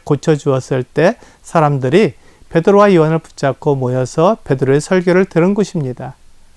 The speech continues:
성전에 있는 이 솔로몬 행각은 사람들이 모이는 곳이었습니다. 그곳을 예수님이 거르셨습니다. 그때 예-, 유대인들이 모여 예수님을 애워싸고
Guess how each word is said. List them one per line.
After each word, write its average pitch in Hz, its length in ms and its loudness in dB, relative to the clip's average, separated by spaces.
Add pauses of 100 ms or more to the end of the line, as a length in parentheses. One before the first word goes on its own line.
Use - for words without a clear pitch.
(320)
성전에 165 580 0
있는 151 340 -2
이 165 120 2
솔로몬 165 460 0
행각은 170 500 0 (160)
사람들이 196 640 2
모이는 147 500 0
곳이었습니다. 160 880 -2 (440)
그곳을 165 600 2
예수님이 143 760 -2
거르셨습니다. 160 880 -4 (560)
그때 240 380 2
예-, 160 220 2
유대인들이 165 600 2
모여 139 420 0
예수님을 135 680 -4
애워싸고 139 800 -2